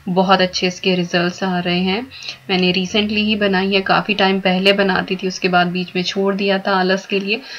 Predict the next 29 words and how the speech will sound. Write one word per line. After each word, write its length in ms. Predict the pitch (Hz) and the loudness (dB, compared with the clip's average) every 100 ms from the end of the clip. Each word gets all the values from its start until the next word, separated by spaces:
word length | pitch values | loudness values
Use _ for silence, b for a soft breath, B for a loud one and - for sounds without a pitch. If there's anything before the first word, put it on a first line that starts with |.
| B - | B -4
लेकिन 220 | 196 196 | -2 0
अभी 200 | 175 190 | 0 2
मैंने 240 | 175 175 180 | 0 0 0
फिर 220 | 202 202 | 2 2
से 160 | 214 | 0
बनाई 420 | 214 208 196 196 202 | -2 0 2 0 0
है, 400 | 226 269 - _ _ _ - - - | -2 -4 -10 _ _ _ -20 -18 -6
हंड्रेड 240 | 208 196 180 | -2 -2 -2
परसेंट 400 | 208 185 190 180 | -4 -4 -2 -2
आप 160 | 185 | -2
लोगों 180 | 185 180 | -2 -2
के 160 | 180 185 | -2 -4
साथ 240 | - 208 - - | -4 -4 -6 -8
share 360 | - - - - - | -4 -2 -2 -2 -2
करूँगी। 440 | 185 - 135 - - B B B B - | -2 -4 -8 -10 -12 B B B B -12
इसके 220 | - 190 | -2 2
बाद 340 | 180 175 180 | 4 4 2
हाथों 640 | 180 - 214 202 - 269 262 | -2 -2 6 6 6 0 -2
को 140 | 254 | 0
अच्छे 340 | 202 - - 185 | -2 -2 -4 -2
से 140 | 190 | 0
moisturize 640 | 185 180 - 185 180 180 | 0 0 -2 -2 -2 -4
करें, 340 | - 180 180 180 | -4 -2 -2 -4
पैरों 460 | - 180 180 220 | 0 2 2 0
को 140 | 247 214 | -2 0
अच्छे 340 | 180 - 190 | 0 -2 -4
से 140 | 180 185 | -2 0
moisturize 720 | 180 180 - 185 180 180 - | 0 -2 -4 0 0 0 -2
करें, 360 | 180 185 339 | 0 2 0